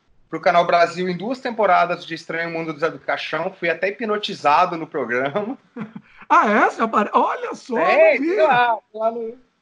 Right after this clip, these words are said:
Speaker 1: Eu sendo
Speaker 2: YouTube?
Speaker 1: hipnotizado lá.
Speaker 2: Tem no
Speaker 1: É,
Speaker 2: YouTube?
Speaker 1: é. Tem no, tem no, na Globo, né? Lá do,
Speaker 2: O,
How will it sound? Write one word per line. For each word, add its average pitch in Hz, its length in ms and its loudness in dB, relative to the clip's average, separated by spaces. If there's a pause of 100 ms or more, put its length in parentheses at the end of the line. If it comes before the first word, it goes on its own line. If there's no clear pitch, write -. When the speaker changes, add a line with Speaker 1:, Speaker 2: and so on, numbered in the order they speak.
(680)
Speaker 1:
Eu 160 120 -2
sendo 190 200 -2
Speaker 2:
YouTube? 208 100 -2 (160)
Speaker 1:
hipnotizado 196 400 0 (220)
lá. 190 340 -2 (420)
Speaker 2:
Tem 247 140 6
no 277 180 -2
Speaker 1:
É, 151 140 6
Speaker 2:
YouTube? 294 300 -2
Speaker 1:
é. 139 100 -8 (480)
Tem 175 220 0
no, 262 180 -4
tem 220 200 -2
no, 285 460 0
na 269 120 2
Globo, 208 420 2
né? 156 160 -2
Lá 151 160 0
do, 139 500 -12 (800)
Speaker 2:
O, 175 680 -8